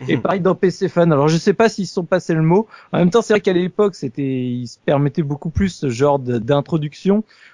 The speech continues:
Speaker 1: où, où tu peux te faire quasiment tout un paragraphe, voire même toute une page du test purement sur du délire, euh, j'ai envie de dire, euh, de, de l'auteur.
Speaker 2: Ouais.
Speaker 1: Mais c'est la première fois que ça me marque parce que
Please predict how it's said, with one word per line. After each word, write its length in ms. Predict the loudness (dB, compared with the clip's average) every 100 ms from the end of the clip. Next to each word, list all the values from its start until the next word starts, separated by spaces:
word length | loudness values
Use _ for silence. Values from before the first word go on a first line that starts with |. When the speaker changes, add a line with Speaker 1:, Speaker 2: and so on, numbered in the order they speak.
| -8 -4
Speaker 1:
où, 720 | -2 -2 -2 -2 -2 -4 -6 -8
où 100 | -8
tu 120 | -6
peux 160 | -4
te 60 | -4
faire 240 | -2 -2
quasiment 400 | -2 -4 -2 -4
tout 160 | -4 -4
un 180 | -4 -4 _ -4
paragraphe, 420 | -2 0 0 -2
voire 220 | 0 0
même 180 | 2 -2
toute 300 | -2 -6 -2
une 120 | -2
page 320 | 0 0 0 -2
du 140 | -6
test 400 | -4 -4 -4 _ _ _ _ _
purement 400 | -2 0 2 0
sur 200 | -2 -6
du 140 | -8 -2
délire, 500 | 0 2 2 2 2
euh, 720 | 0 -2 -2 -4 -4 -6 -6 -10 -16 _ _ -20 _ -14
j'ai 120 | -6
envie 140 | -6 -4
de 60 |
dire, 180 | -2 0
euh, 280 | 0 0 -2
de, 460 | -4 -2 0 -2 0
de 140 | 2
l'auteur. 520 | 2 2 2 2 0 -6 _ -6
Speaker 2:
Ouais. 140 | 0
Speaker 1:
Mais 260 | 2 2 -2 _ _ _ _ _
c'est 180 | -4 2
la 140 | 2
première 240 | 2 2 2
fois 200 | 0 -2
que 80 | 0
ça 200 | -2 0
me 120 | 0
marque 400 | 0 0 -4 -12 -12 -10 -8
parce 160 | -6
que 180 | -4